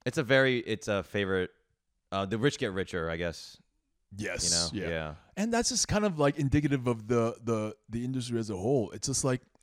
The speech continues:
Speaker 2: because comedy is so subjective, you know?
Speaker 1: Oh, yeah.
Speaker 2: And, and it's very hard to predict what's gonna be the next thing. So a lot of these, the comedians themselves, we are the ones who are actually doing the actual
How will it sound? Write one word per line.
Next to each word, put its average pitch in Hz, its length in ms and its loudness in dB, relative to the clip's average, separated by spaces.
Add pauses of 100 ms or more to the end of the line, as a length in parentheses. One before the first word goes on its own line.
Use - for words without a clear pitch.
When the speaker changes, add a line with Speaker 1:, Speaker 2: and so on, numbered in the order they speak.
Speaker 2:
because 165 180 2
comedy 185 340 4
is 127 80 6
so 139 220 8
subjective, 104 800 -2 (180)
you 98 120 -4
know? 95 200 -4
Speaker 1:
Oh, 78 120 -4
yeah. 65 180 -8 (320)
Speaker 2:
And, 127 340 0
and 131 160 -2
it's 120 140 -2
very 151 300 8
hard 127 340 6
to - 80 -2
predict 104 760 -2 (240)
what's 117 260 0
gonna 117 160 0
be 110 100 0
the 107 120 0
next 107 300 -2
thing. 123 200 -4
So 120 180 0
a 120 40 2
lot 151 240 2
of 156 100 -2
these, 113 220 -2 (520)
the 151 140 10
comedians 165 800 2 (280)
themselves, 123 600 4 (120)
we 180 460 2
are 131 140 2
the 117 100 2
ones 113 320 0
who 113 140 -2
are 110 40 -6
actually 113 240 -2
doing 107 540 -2
the 98 220 -6
actual 92 420 -8